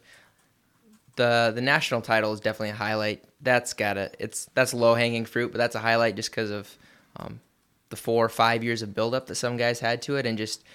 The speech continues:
seeing the look on, um, those fifth year guys' face. Like, I, I, like, kinda paused my, like, those guys paused their life to do that, and just to see that end like that was awesome.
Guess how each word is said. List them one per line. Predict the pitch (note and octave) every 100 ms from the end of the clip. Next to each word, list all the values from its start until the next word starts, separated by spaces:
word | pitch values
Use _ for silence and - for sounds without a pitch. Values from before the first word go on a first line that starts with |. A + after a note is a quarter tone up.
| -
seeing | - C3 B2
the |
look | A2+ A#2 A#2
on, | A2 G#2 G#2 - _ _ -
um, | G2+ - -
those | A2+ -
fifth | - A2+ A#2
year | A2
guys' | G#2+ A2 G#2+ -
face. | - G2 G#2+ -
Like, | F2 - _ _ -
I, | A2 - _ _ -
I, | A#2
like, | A#2 A2
kinda | - A2
paused | - A#2 A2+ A2
my, | G#2+ G2+
like, | - A2 -
those | B2+
guys | C3+ A2+
paused | - C3 C3 A#2+
their | A2+
life | G#2+ B2+ A2 - - -
to | A2+
do | A#2 B2
that, | F#2+ - - - _ -
and | D2+ F2+ -
just | - G#2+
to | G2+
see | - A2
that | G#2 G#2 -
end | G#2 G#2+ G#2
like | G#2+ G#2
that | A2 G2+
was | G#2+
awesome. | G#2+ G#2+ A2